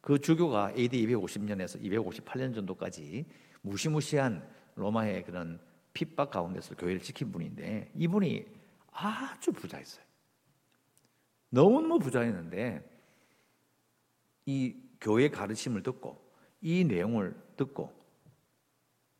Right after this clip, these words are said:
회심한 거예요. 자기의 부를 사람들에게 계속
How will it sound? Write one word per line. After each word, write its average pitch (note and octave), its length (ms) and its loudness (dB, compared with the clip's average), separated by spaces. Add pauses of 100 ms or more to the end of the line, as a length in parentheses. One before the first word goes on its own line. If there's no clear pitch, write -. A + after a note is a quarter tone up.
(120)
회심한 - 440 -4
거예요. - 180 -20 (1000)
자기의 C#3+ 420 2
부를 G2+ 580 -2 (360)
사람들에게 B2 680 -4
계속 - 220 -16